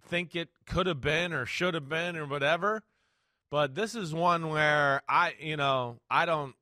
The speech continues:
see that happening. This is, these are some teams here where, like, the, you know, of course, the, the A F C West and, and just the Chiefs conversation and the Chargers,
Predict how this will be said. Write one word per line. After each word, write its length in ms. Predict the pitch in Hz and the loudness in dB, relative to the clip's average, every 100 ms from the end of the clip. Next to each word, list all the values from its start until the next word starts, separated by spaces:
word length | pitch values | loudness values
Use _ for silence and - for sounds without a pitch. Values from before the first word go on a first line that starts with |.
| _ | _
see 260 | - 160 156 | -8 -4 0
that 220 | 139 135 | 2 2
happening. 560 | 117 135 135 110 98 87 | 4 4 4 -4 -10 -10
This 240 | 117 147 156 | -8 -6 -4
is, 340 | 151 117 - _ _ _ _ - | -8 -8 -16 _ _ _ _ -10
these 180 | 190 175 | -8 -6
are 80 | |
some 180 | 160 156 | -6 -8
teams 420 | - 175 156 131 | -6 -6 -6 -6
here 300 | 147 170 147 | -2 0 0
where, 640 | 135 131 127 123 120 107 - _ _ _ _ - | 0 0 2 4 2 0 -6 _ _ _ _ -8
like, 380 | 135 135 127 113 _ _ _ _ - | -2 0 0 -6 _ _ _ _ -10
the, 200 | 151 135 | -8 -6
you 100 | 156 | -6
know, 220 | 120 98 98 | -6 -8 -12
of 160 | 135 139 | -14 -8
course, 280 | 190 180 - | -4 -4 -2
the, 200 | 156 135 | -4 -4
the 220 | 143 147 | -4 -2
A 160 | 175 185 | 0 2
F 140 | 147 | 0
C 240 | - 156 131 | -4 -8 -4
West 640 | 160 160 117 - - - _ _ _ _ | 0 0 0 -6 -14 -20 _ _ _ _
and, 200 | 139 139 131 | -8 -8 -6
and 180 | 143 | -6
just 260 | 139 165 - | -4 -6 -4
the 100 | 143 | -8
Chiefs 420 | - - 190 160 | -4 -4 -4 -6
conversation 960 | - 156 139 143 - 156 139 120 143 131 | -2 0 0 -4 -4 -2 -2 -4 -6 -6
and 100 | 127 | -8
the 80 | |
Chargers, 880 | 120 - 180 170 127 131 120 113 - | -6 0 2 2 0 -2 -2 -6 -16